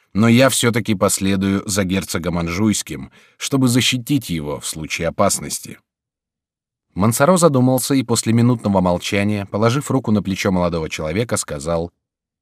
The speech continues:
«Любезный граф, герцог Анжуйский коварный, низкий изменник. В случае опасности он готов пожертвовать своим вернейшим слугою, преданнейшим другом.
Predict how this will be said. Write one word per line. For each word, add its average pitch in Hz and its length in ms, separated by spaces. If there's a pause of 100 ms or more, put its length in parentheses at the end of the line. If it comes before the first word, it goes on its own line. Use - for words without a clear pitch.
(760)
«Любезный 117 420
граф, 110 500 (480)
герцог 127 420
Анжуйский 120 560
коварный, 107 720
низкий 110 580
изменник. 87 680 (520)
В - 60
случае 123 380
опасности 120 500
он 107 140
готов 110 280
пожертвовать 110 680
своим 107 240
вернейшим 107 560
слугою, 95 580 (220)
преданнейшим 110 800
другом. 104 460